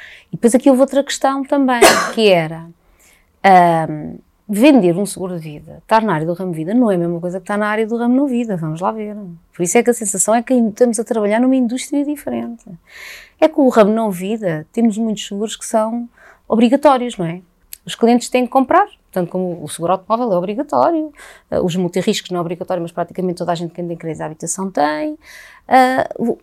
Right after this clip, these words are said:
ronda muito ali, anda ali muito à volta do, daquilo que é o mais habitual e aquilo que é, aquilo que tem grande peso no mercado segurador. O ramo vida puro, vamos lá ver, o vida risco puro, eh, já não. Já é uma coisa que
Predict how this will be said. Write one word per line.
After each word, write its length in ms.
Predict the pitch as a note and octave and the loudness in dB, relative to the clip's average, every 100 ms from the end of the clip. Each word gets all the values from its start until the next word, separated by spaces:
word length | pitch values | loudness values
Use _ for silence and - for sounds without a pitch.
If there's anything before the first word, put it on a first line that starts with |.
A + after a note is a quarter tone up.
| - | -10
ronda 440 | A#3 - D#4+ E4 C#4 | -4 6 8 8 6
muito 360 | C4+ D4 C#4 B3 | 2 0 2 2
ali, 220 | A#3+ C4+ | 2 2
anda 160 | B3 | 0
ali 140 | A#3 B3 | -2 -2
muito 240 | A#3+ G#3 | -4 -2
à 120 | G#3+ | 0
volta 480 | F#3+ G#3+ G#3+ G#3 G3+ | 0 0 -2 -4 -10
do, 440 | F#3 F#3 F3+ F3+ - | -10 -12 -12 -12 -4
daquilo 320 | F#3 F#3+ A3 | -4 0 -2
que 160 | - G3 | 0 0
é 60 | |
o 280 | F#3 F3+ F3 | 0 -2 -4
mais 260 | F#3 G3+ F3 | 0 2 0
habitual 680 | F#3 F3+ - G3+ G#3 G#3+ G#3+ _ _ - | -4 -4 4 6 6 2 -8 _ _ -2
e 120 | G3 | 0
aquilo 180 | F#3 G3+ | 0 -2
que 140 | - | 0
é, 80 | G3+ | 0
aquilo 240 | F#3 F#3+ | -2 -8
que 60 | E3+ | -6
tem 120 | G3 | -2
grande 220 | F#3+ G3 | 0 0
peso 260 | F3+ G3+ G3 | 0 -2 0
no 60 | G3 | -4
mercado 280 | F3+ F#3+ | -4 -6
segurador. 440 | - E3 D#3 - - _ _ _ - | -6 -6 -6 -6 -14 _ _ _ -4
O 20 | |
ramo 240 | G3+ B3+ B3+ | 6 8 8
vida 200 | A#3 G#3+ | 8 6
puro, 520 | - A#3 A3+ G#3+ C4 - | 4 0 2 0 -4 -6
vamos 140 | F#3+ F#3 | -2 2
lá 80 | F3 | 2
ver, 120 | F#3 | 2
o 40 | |
vida 280 | F3 G#3 G3 | 2 4 2
risco 380 | - G3 - _ | 2 -4 -4 _
puro, 420 | - F#3 F3 G#3 B3 _ _ _ _ | -2 0 0 -2 -10 _ _ _ _
eh, 240 | - A#3 - | 6 6 6
já 220 | G3+ B3 | 2 2
não. 420 | C#4 B3+ A#3+ A#3 - | 2 0 -8 -12 -12
Já 260 | D#3+ D#3 D#3 | -8 -2 0
é 80 | |
uma 140 | E3 F3+ | 0 -2
coisa 320 | F3+ F#3+ F#3+ | -2 -2 -2
que 560 | G#3 - A#3+ B3 D4 | -8 -2 0 0 -2